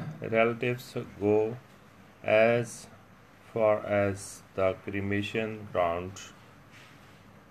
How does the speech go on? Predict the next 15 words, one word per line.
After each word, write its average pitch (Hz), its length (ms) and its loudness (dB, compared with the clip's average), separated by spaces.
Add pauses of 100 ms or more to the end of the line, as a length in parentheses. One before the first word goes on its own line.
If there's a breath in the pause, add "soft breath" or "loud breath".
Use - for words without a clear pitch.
(260)
and 104 360 0
then 98 340 -2 (640)
the 101 460 4
soul 120 800 -2 (880)
swan 101 640 0 (2500)
goes 110 400 2 (100)
a-, 98 160 -2 (140)
on 98 260 -2 (140)
alone. 87 360 -4 (920)
Says 139 320 0
Kabir, 120 500 0 (140)
"Listen, 135 320 -2
O 143 220 -2 (260)
mortal 113 640 0 (1600)
being, 113 440 0